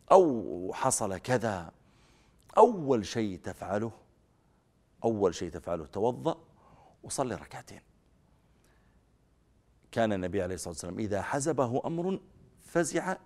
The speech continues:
إلى الصلاة، فزع إلى الصلاة. والله القصص الواقعية في ذلك كثيرا، لكني لا أريد أن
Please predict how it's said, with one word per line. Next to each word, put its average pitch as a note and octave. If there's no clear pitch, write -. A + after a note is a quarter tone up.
إلى F#2
الصلاة، -
فزع F#2+
إلى F2+
الصلاة. -
والله F2+
القصص E2+
الواقعية E2+
في E2+
ذلك F2
كثيرا، A#2
لكني F2+
لا G2+
أريد F#2+
أن E2